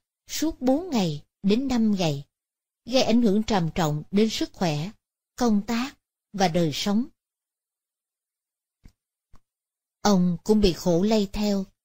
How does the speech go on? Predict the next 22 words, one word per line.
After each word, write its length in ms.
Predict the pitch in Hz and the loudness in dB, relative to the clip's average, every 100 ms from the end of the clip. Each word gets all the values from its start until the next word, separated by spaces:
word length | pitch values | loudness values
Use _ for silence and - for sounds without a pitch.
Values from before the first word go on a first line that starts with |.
| _ _ _ _ - | _ _ _ _ 2
vì 160 | 214 | 2
mỗi 200 | 180 180 | 4 4
lúc 400 | 208 302 - - | 4 0 -4 -2
nhìn 340 | 202 202 180 175 | 4 4 4 2
vợ 200 | 180 175 | 2 2
ông 260 | 254 247 | 2 2
nằm 220 | 208 165 | 2 0
dài 300 | 170 175 160 - | -2 0 -2 -2
trên 200 | 262 226 | 0 0
giường, 340 | 185 175 156 - _ _ - | 2 0 -2 -8 _ _ -2
mặt 240 | 185 160 - - | 0 0 -2 -2
trắng 280 | 233 311 | -4 0
bệch, 200 | 226 165 - _ _ _ - | 0 0 -4 _ _ _ -10
sức 320 | - 370 - | -4 -4 0
lực 200 | 208 - _ _ | -2 -2 _ _
hầu 240 | - 202 | 0 2
như 160 | 196 285 | 2 -2
cạn 300 | - 180 175 | -2 -4 -2
kiệt 220 | - 185 170 - | 0 0 0 -8
vì 240 | 175 196 | 0 0
cơn 340 | 156 240 240 233 | 2 0 0 0
đau. 300 | 240 233 | -2 -4